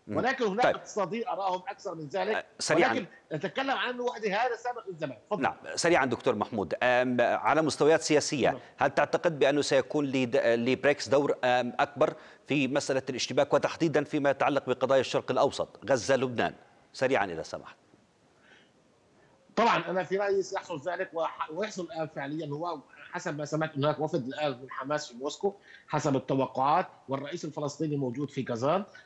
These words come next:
Speaker 2: وهناك اجتماع ثنائي الآن بعد المؤتمر الصحفي سيكون مع الرئيس محمود عباس. سيكون هناك اجتماعات مهمة، هناك مفاوضات الآن مب-،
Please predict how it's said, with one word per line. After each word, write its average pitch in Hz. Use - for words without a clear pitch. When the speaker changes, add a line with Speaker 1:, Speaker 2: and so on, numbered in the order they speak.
Speaker 2:
وهناك 147
اجتماع 151
ثنائي 143
الآن 139
بعد 143
المؤتمر 143
الصحفي 131
سيكون 135
مع 123
الرئيس 120
محمود 131
عباس. 120
سيكون 160
هناك 151
اجتماعات 139
مهمة، 151
هناك 147
مفاوضات 147
الآن 156
مب-، 135